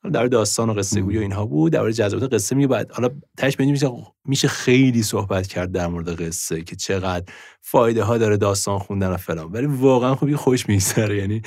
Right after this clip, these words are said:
Speaker 1: اصل قضیه اینه که واقعاً خوش می‌گذره توش.
Speaker 2: آره.
Speaker 1: ولی تحقیق جالبی که کرده بودن روی یه سری قاتل هایی که مثلاً خیلی خشنن و قاتل بالفطره بهشون میگفتن، برچسب این شکلی میذاشتن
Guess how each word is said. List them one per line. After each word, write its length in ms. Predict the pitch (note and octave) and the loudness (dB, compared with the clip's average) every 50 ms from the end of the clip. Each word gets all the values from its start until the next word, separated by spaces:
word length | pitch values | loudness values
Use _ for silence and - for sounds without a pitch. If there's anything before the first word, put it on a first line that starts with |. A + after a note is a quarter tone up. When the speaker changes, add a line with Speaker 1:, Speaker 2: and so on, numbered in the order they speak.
| - - - - F3+ A#2+ - - | -8 -8 -6 -6 -6 -6 -2 0
Speaker 1:
اصل 560 | G2 A#2+ A#2 - - - D#3+ - F#3 E3 B2+ | 2 2 2 4 4 4 6 8 8 6 6
قضیه 380 | B2+ C3 B2 A#2 A2+ B2 C3 | 6 4 2 2 2 4 6
اینه 240 | C#3+ C#3+ C3+ C3 D#3+ | 6 8 8 8 8
که 160 | D#3+ - - | 6 6 6
واقعاً 340 | F3 D3 C#3 C3+ A2 A2 B2 | 4 4 4 2 -2 -2 -4
خوش 360 | C3 - - A#2 B2 B2 - | -4 -4 -4 -4 -4 -4 -2
می‌گذره 420 | A#2 G#2+ G#2 G2 G#2 G2+ G2+ - A2 | -2 -2 -2 -2 -2 -4 -6 -6 -10
توش. 240 | A2 - B2 - - | -10 -14 -14 -10 -10
Speaker 2:
آره. 100 | F#2+ F#2+ F#2 F#2 F#2 - - - - - - _ - | -10 -10 -8 -10 -12 -12 -12 -14 -16 -18 -8 _ 2
Speaker 1:
ولی 180 | G2 G2+ A2+ | 4 4 6
تحقیق 360 | A2 B2+ G#2+ F#2+ G2 A2 A#2 A2+ | 6 4 2 2 2 2 2 4
جالبی 340 | A2 A2 G2+ G#2+ A2+ A2+ | 4 4 4 4 2 2
که 100 | A2 G2+ | 0 0
کرده 360 | G2+ A2+ G#2+ G2 F#2+ F#2 F#2+ F#2+ | 0 0 0 2 2 0 0 0
بودن 580 | F#2 F#2 F#2+ F#2+ G#2 A2 A#2 B2+ C#3 D3 D3+ - - - - - - _ _ _ _ _ _ _ _ - - _ _ - - | 0 0 0 0 0 -2 -2 -2 -4 -4 -6 -8 -12 -16 -16 -16 -18 _ _ _ _ _ _ _ _ -18 -18 _ _ -8 -4
روی 220 | G2+ G#2 G#2 G#2+ A2+ | 0 2 2 4 2
یه 60 | A2+ | 2
سری 200 | A2 - G#2+ A#2 | 0 0 -4 -4
قاتل 500 | - - A2 G2+ G2 F#2+ - G2+ F2+ E2+ | -2 0 0 0 0 0 -2 -4 -4 -4
هایی 220 | - - F#2 F#2+ | -4 -6 -6 -6
که 120 | G2 - F#2+ | -6 -6 -6
مثلاً 800 | F#2+ F#2 F#2 E2+ F2 F2+ F2+ F2+ F2 E2+ E2+ E2 E2 E2 E2 | -6 -6 -6 -8 -8 -10 -10 -10 -10 -10 -8 -8 -8 -8 -10
خیلی 220 | E2+ - F2 F2 F2+ | -10 -10 -8 -8 -8
خشنن 520 | - - E2+ - - G2 F#2 F2+ F2 E2+ | -6 -6 -6 -6 -4 -4 -4 -4 -4 -4
و 120 | F2 F2+ | -6 -8
قاتل 320 | F#2 E2 D#2+ - - E2 F2+ | -8 -8 -8 -8 -8 -8 -6
بالفطره 480 | F2+ F2+ E2+ F2 - E2+ E2+ - F#2 | -6 -6 -6 -6 -8 -8 -6 -4 -4
بهشون 260 | F#2+ F2+ F2 F2 F2+ F#2 | -4 -4 -4 -6 -8 -10
میگفتن، 320 | F2+ - - - E2+ E2+ | -10 -10 -12 -12 -10 -10
برچسب 380 | E2+ D#2+ - - - - - - | -10 -10 -10 -10 -12 -12 -12 -12
این 100 | - E2+ | -10 -10
شکلی 260 | - - F2+ F2+ F2+ | -12 -12 -12 -12 -12
میذاشتن 720 | F2+ - - - - - - A#2 A#2+ A#2 G#2+ G#2 G2+ G2+ | -12 -12 -12 -12 -12 -10 -10 -8 -6 -6 -6 -6 -8 -8